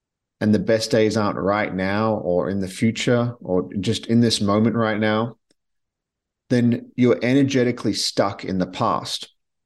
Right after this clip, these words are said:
And if you're a man that did steroids in your earlier twenties and you looked really good, and you always think about that, and they were the good old days,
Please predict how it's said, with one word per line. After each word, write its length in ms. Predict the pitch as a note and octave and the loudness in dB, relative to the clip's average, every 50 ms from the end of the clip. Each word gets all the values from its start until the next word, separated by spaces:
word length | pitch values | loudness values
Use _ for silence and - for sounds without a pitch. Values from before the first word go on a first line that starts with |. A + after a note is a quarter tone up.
| _ _ _ _ _ _ _ _ _ _ _ _ - - _ - _ _ _ - | _ _ _ _ _ _ _ _ _ _ _ _ -20 -20 _ -20 _ _ _ -2
And 500 | G#2+ A2+ A2 G#2 G2+ G2+ G#2+ - - - _ _ _ | 0 2 2 2 2 2 0 -2 -6 -14 _ _ _
if 260 | - B2 A#2+ B2 - | 0 0 0 2 2
you're 200 | B2 B2+ C3 C3 | 2 4 4 4
a 40 | B2 | 4
man 500 | A2+ A2 A2 A#2 C3 C3+ B2+ A2+ G#2+ G2+ | 4 4 4 2 2 2 2 2 2 0
that 300 | F#2+ F2+ - C#2 - - - | 0 -2 -2 -4 -8 -4 0
did 160 | A#2+ B2 B2 | 0 0 2
steroids 760 | B2 - - A#2 G#2 G2 F#2+ F#2+ F#2 F2 E2+ E2 D#2 - - | 0 0 0 0 0 2 2 2 2 2 2 0 -4 -8 -8
in 160 | F#2+ G2 G2 | -6 -4 -2
your 260 | F#2+ F#2+ F#2 F2+ F2 - - - | 0 2 2 2 2 0 -4 -4
earlier 360 | - G2+ G#2+ G2+ G2+ F#2 E2 | 0 2 2 4 2 2 0
twenties 840 | - - - A2+ A2+ A#2+ A2+ F#2+ F2 F2+ - - - - - _ _ _ _ _ _ _ _ _ _ | -2 -2 -2 0 2 2 2 2 0 0 -2 -2 -4 -4 -8 _ _ _ _ _ _ _ _ _ _
and 140 | - G#2 G#2 | -2 -2 0
you 100 | G2+ G2 | 0 2
looked 260 | F#2+ A2 A#2 A2+ - | 2 2 0 0 0
really 220 | A2 G#2 G2 F#2+ F#2 | 2 2 2 2 0
good, 400 | F2+ F#2 E2 D#2+ E2 E2 - - _ _ _ _ _ _ | 0 0 0 0 -2 -4 -6 -12 _ _ _ _ _ _
and 120 | - G2 G2+ | -2 0 2
you 80 | G#2+ | 4
always 240 | G#2 G2 G2 - - | 4 4 2 0 0
think 180 | - D3 D#3 - | 0 0 0 0
about 300 | A2 F#2+ F#2 E2+ - - | 0 0 0 0 0 -2
that, 260 | E2+ E2 E2+ E2 - | -2 0 0 -2 -2
and 140 | - F2+ F#2 | -2 0 2
they 80 | F#2 | 2
were 80 | F#2 F2+ | 2 2
the 100 | F#2+ F#2 | 2 2
good 160 | F#2+ D3+ D#3 | 0 2 2
old 180 | D3+ B2+ G2+ F2 | 2 2 2 2
days, 480 | F2+ D#2+ E2 E2+ F2+ - - - - | 0 0 0 0 -2 -4 -8 -12 -16